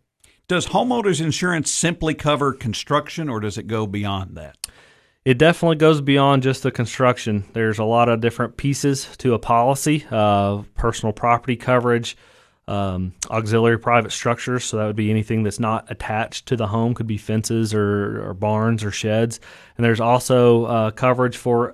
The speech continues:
Speaker 2: uh, extra expenses that come from claims. So if you can't live in your,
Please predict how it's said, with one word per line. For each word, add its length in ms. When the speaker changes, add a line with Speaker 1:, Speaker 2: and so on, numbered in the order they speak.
Speaker 2:
uh, 160
extra 320
expenses 640
that 200
come 240
from 220
claims. 420
So 220
if 160
you 80
can't 320
live 260
in 100
your, 260